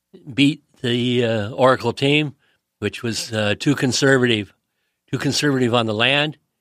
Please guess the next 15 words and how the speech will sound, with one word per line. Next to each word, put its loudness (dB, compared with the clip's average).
and -8
too -12
conservative -2
on -4
the -4
water. 0
So, -8
I, -4
looking -2
back -2
on -2
it -6
now, 0
not -2
to, -4